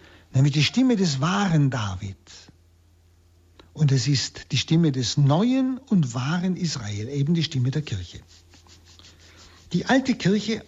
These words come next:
hat davon gesprochen. Der Psalm, sagt sie, ist Stimme Christi, der Psalm ist Stimme der Kirche. Also beider Stimme. Wenn Sie, deshalb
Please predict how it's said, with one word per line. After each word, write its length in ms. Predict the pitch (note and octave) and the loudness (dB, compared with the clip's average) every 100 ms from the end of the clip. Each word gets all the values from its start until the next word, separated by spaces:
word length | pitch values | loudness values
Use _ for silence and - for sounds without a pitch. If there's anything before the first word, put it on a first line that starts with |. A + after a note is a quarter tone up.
| - | -8
hat 220 | - D3+ | -2 0
davon 260 | D3 - E3+ | -2 0 0
gesprochen. 600 | C#3+ - - C3+ C3+ G2+ E2+ - _ _ _ - _ - _ _ _ | 0 -4 -6 -6 -6 -8 -10 -18 _ _ _ -20 _ -20 _ _ _
Der 80 | C3 | -6
Psalm, 640 | - - C#3+ G3+ A3 G#3+ | -2 0 2 4 2 0
sagt 320 | F3+ D#3+ D#3+ - | -4 -2 -4 -2
sie, 340 | D3 D3 C#3+ - - _ _ _ | -2 0 -2 -8 -20 _ _ _
ist 160 | - C3+ | -4 -2
Stimme 400 | - E3 F3 D#3+ | 0 2 2 2
Christi, 560 | D3+ G#3 - C4 C#4+ C#4+ - _ _ - | -2 -4 -2 0 0 -2 -16 _ _ -8
der 80 | |
Psalm 440 | B2 - C3+ F#3 F#3+ | -8 -2 2 2 2
ist 360 | F#3 D#3 - C3+ | 0 -2 -6 -12
Stimme 360 | - C#3 D3 | -4 2 2
der 120 | C3+ | 0
Kirche. 440 | B2+ G#2+ F#2 - F2+ _ _ _ _ | -6 -8 -8 -12 -18 _ _ _ _
Also 220 | E3 G#3+ | -2 -2
beider 340 | F3+ C#3 A#2+ G2+ | 2 2 2 -2
Stimme. 340 | - F#2+ E2 - _ _ _ _ _ _ _ _ _ _ _ _ _ _ _ - - _ | -6 -8 -10 -16 _ _ _ _ _ _ _ _ _ _ _ _ _ _ _ -20 -20 _
Wenn 140 | E3+ G3+ | 0 2
Sie, 160 | A#3+ | 2
deshalb 640 | E3+ D3 D3 G3 C#4+ - | 2 2 2 2 0 -2